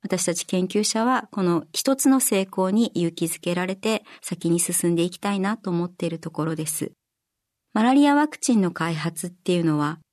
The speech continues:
この一つ、アールティーエスエスも四十年ぐらいかかったとお話ししましたが、随分長い歴史があります。最初に人でワクチンができるのではないか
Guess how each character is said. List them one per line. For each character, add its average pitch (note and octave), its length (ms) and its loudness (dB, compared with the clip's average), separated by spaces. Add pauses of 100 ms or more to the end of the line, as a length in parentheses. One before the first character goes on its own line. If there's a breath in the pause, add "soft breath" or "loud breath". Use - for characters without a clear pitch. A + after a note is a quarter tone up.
(200)
こ A3 100 2
の A3 120 4
一 A3 200 -2
つ、 - 220 -4
ア G3 80 0
ー A3 60 2
ル A#3+ 80 0
テ C4+ 120 2
ィ - 40 6
ー C4+ 40 4
エ C4+ 40 4
ス - 160 -2
エ C4+ 100 4
ス - 160 0
も G#3 80 2
四 F3+ 220 2
十 G#3+ 140 2
年 A3+ 200 4
ぐ C4+ 80 4
ら C4+ 80 2
い A3 60 -4
か F3+ 120 -8
か F#3 140 -6
っ F3+ 80 -8
た D#3 160 -4
と E3 140 -6
お D#3+ 40 -4
話 E3+ 300 -2
し - 40 -6
し - 180 -4
ま F#3 140 0
し F#3 80 -10
た F3+ 160 -8
が、 F#3 200 -2 (420)
随 C4+ 200 4
分 A#3+ 260 2
長 E3+ 300 0
い G3 80 -2
歴 D#3+ 220 -4
史 D#3+ 340 0
が F#3+ 140 -2
あ F3+ 60 -2
り E3 120 -2
ま E3 140 0
す。 D#3+ 280 -2 (720)
最 C4+ 200 0
初 C#4 160 4
に C#4 220 6
人 A3+ 260 -2
で A3 260 -2 (160)
ワ F#3 140 -2
ク F#3 100 -18
チ G3+ 160 0
ン F3 60 2
が D#3 80 2
で D3 100 0
き D#3 160 -4
る C4 120 4
の C4 120 4
で G#3 100 0
は F3 120 2
な E3 120 2
い D#3 60 -2
か D#3 220 -8